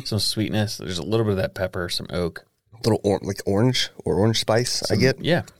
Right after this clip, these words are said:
Speaker 1: definitely. Some, some, some, uh, like, summer fruit.
Speaker 2: Mm-hmm. Yeah, maybe it's the, uh, maybe it's the, the lower proof, but this de-, definitely makes me think of, of summertime.
Speaker 1: Yeah.
Speaker 2: Like, sipping.
Speaker 1: This is pretty boring.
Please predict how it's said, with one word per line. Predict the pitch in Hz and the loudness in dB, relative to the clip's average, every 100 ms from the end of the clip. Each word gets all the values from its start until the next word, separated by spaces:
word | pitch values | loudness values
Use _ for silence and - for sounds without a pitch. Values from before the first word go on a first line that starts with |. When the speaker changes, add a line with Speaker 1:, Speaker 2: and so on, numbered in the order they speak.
| - | -4
Speaker 1:
definitely. | 107 113 92 _ _ _ | -2 -2 -8 _ _ _
Some, | - 107 | -10 -8
some, | 104 113 107 - | -4 -2 -2 -4
some, | - 98 - - _ _ _ _ - | -4 -6 -8 -18 _ _ _ _ -12
uh, | 104 110 - 101 | -8 -8 -2 0
like, | 92 | 0
summer | 95 - 120 104 | 0 0 0 0
fruit. | - 80 - - _ _ _ - | -2 -8 -10 -18 _ _ _ 0
Speaker 2:
Mm-hmm. | 135 165 _ _ _ _ _ _ _ _ _ _ _ _ _ _ _ _ _ - | 2 2 _ _ _ _ _ _ _ _ _ _ _ _ _ _ _ _ _ -2
Yeah, | 107 | 2
maybe | 117 135 | 4 6
it's | 147 - | 4 4
the, | 120 110 | 4 6
uh, | 104 | 6
maybe | 101 107 107 | 4 4 2
it's | - | 2
the, | - 95 90 85 | 4 4 4 2
the | 92 | 0
lower | 90 98 95 | 4 4 4
proof, | - 95 104 - - - 98 | 2 2 2 -2 -14 -12 -4
but | - 98 | 0 0
this | 98 | 0
de-, | - 85 | 0 0
definitely | 98 95 92 | 0 0 -2
makes | 90 - | -2 -6
me | |
think | 82 92 | -8 -6
of, | 82 78 - - _ _ _ _ _ | -6 -8 -12 -20 _ _ _ _ _
of | 98 | -4
summertime. | - 80 76 - 53 - _ _ - | -2 -2 -4 -6 -6 -10 _ _ -6
Speaker 1:
Yeah. | 85 82 - | -4 -4 -8
Speaker 2:
Like, | 76 _ _ _ _ _ - | -10 _ _ _ _ _ -4
sipping. | - 107 104 98 92 _ _ _ _ _ _ _ _ - | -2 2 2 0 -4 _ _ _ _ _ _ _ _ -2
Speaker 1:
This | 107 | -2
is | |
pretty | 107 101 | 0 0
boring. | 85 82 80 | 0 -2 -6